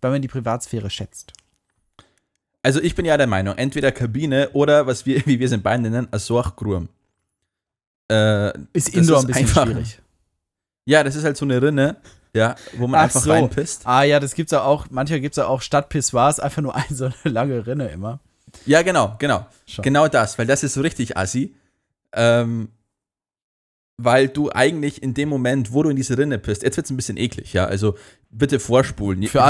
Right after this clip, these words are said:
Speaker 1: alle
Speaker 2: guten
Speaker 1: Leute, nee,
Speaker 2: Podcatcher
Speaker 1: alle, ich glaub, alle anderen können schon abschalten, Christoph. Wir sind kurz vor Schluss. A-, abschalten
Speaker 2: Okay,
Speaker 1: oder,
Speaker 2: okay.
Speaker 1: oder jetzt die Geschichte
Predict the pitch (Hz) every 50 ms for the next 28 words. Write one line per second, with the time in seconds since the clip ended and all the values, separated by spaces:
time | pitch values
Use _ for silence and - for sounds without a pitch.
0 | 156 165 160 151 147 160 180 165 131 131 135 143 151 - 135 127 123 120 120 117
1 | - 143 135 - - 143 139 - 165 156 147 - 151 139 - - - 117 - -
2 | 87 73 71 71 - 85 - - 87 95 107 101 117 117 - 147 135 - 101 98
3 | - - 90 - - - - - 123 120 - - _ - 131 143 - - 180 165
4 | 156 131 120 - 127 - 135 143 143 143 135 123 101 - 135 131 143 139 123 117
5 | 127 123 - - - - 120 123 120 - 131 120 - 139 127 131 131